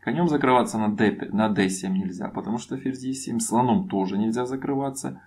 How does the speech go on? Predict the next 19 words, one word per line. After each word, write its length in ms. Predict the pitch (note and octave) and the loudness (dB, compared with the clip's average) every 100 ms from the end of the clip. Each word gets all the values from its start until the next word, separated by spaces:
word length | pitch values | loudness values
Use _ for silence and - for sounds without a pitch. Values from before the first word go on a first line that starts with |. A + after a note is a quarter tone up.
| _ | _
Да 120 | - D#3+ | 2 2
и 40 | |
ферзём 440 | G3 G#3+ A3+ A#3 | 4 0 2 2
тоже 240 | A#2 G#2+ G2 | 4 4 4
нельзя 280 | F#2+ F#2+ F#2+ | 2 0 -2
закрываться. 760 | G2 - - - - - - _ _ _ _ _ _ | -4 -8 -8 -8 -10 -16 -16 _ _ _ _ _ _
Потому 260 | - G3 A3+ | -2 2 2
что 160 | A2 | 0
тоже 480 | F#2+ D#3+ F#3+ E3 B2 | 2 4 6 4 4
будет 360 | G2 A#2 G#2 G2+ | 2 0 0 0
не 80 | |
взятие 320 | F#2+ A2 A2 G#2+ | 0 0 0 -4
ферзя, 260 | A2 D3+ | -2 -4
а 40 | D#3 | -4
ферзь 220 | G#2+ G#2+ | -6 -6
Е 100 | G#2 | -6
семь 260 | - C3 | -6 -2
и 40 | A2 | -2
мат. 240 | F#2+ - | -2 -6